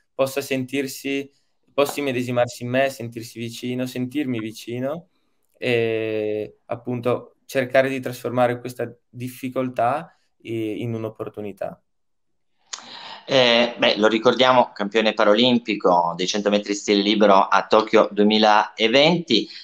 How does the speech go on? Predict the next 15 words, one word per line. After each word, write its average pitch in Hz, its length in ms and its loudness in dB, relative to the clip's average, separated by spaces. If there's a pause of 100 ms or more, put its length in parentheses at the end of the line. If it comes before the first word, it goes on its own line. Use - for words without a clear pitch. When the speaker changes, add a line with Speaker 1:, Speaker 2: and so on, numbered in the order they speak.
Speaker 2:
E - 540 2
farei 185 300 4
un 120 420 4
passaggio 151 540 2
proprio 107 220 -4
tra 113 120 0
le 117 160 2
pagine 117 880 2
di, 98 400 -6
di 101 100 -8
questo 101 340 -4
libro. 80 360 -10 (320)
Eh, 101 640 6 (120)
la 120 180 2
tua 147 360 6